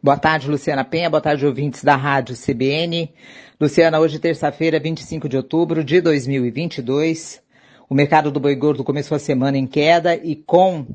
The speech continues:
o, o final do mês aí, o mês terminando e a típica retração no consumo interno para o período,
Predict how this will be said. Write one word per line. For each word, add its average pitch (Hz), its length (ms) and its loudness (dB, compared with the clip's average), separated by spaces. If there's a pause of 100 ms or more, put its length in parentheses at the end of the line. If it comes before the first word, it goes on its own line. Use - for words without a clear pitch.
(180)
o, 131 480 -4
o 120 60 -8
final 143 340 2
do 131 140 0
mês 139 260 2
aí, 131 280 2
o 139 40 0
mês 139 220 0
terminando 131 680 2
e 139 180 -2
a 131 60 2
típica - 400 -2
retração 160 520 0
no 151 120 -2
consumo 143 340 -4
interno 135 400 2
para 165 240 2
o - 40 -20
período, 160 540 0